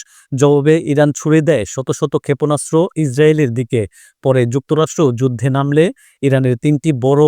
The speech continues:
পারমাণবিক স্থাপনায় বোমা বর্ষণ করে। তবে যুদ্ধের শুরুতে ওয়াশিংটন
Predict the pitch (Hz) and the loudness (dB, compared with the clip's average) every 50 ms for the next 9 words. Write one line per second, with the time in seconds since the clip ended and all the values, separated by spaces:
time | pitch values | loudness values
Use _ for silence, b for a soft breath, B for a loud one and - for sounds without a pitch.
0 | 135 _ - - 127 123 127 127 127 127 127 131 127 123 131 - _ _ - 147 | 2 _ -2 -2 -2 0 0 0 0 0 0 0 0 0 -2 -4 _ _ -8 -8
1 | - - - 151 139 - 156 156 127 117 117 127 131 127 127 117 131 131 - - | -8 -4 -6 -6 -4 -2 -2 0 0 0 0 0 0 0 0 0 0 -2 -2 -2
2 | 135 127 123 110 131 123 117 113 101 - _ _ _ _ _ _ - 143 127 127 | -4 -2 -2 -2 -2 -2 0 -2 -4 -6 _ _ _ _ _ _ -2 0 2 2
3 | 123 120 120 151 143 131 - 165 139 - - 160 151 151 135 165 165 170 151 131 | 0 2 0 -2 -2 0 -2 -2 -2 -2 -4 -2 -2 -2 0 0 0 2 2 0
4 | 123 - - 135 127 - 135 123 | -2 -2 -2 -4 -2 -2 -2 -2